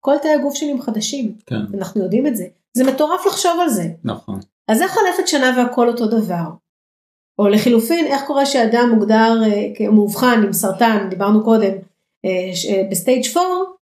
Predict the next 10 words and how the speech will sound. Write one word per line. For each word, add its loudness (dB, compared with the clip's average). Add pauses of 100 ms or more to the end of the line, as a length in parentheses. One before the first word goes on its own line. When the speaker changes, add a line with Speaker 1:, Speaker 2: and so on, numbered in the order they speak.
(120)
Speaker 1:
ופתאום 0
הוא 2
מחלים? 2
מה 4
זה 0
הנס 2
הזה? -4
מה -4
קרה -4
שם? -8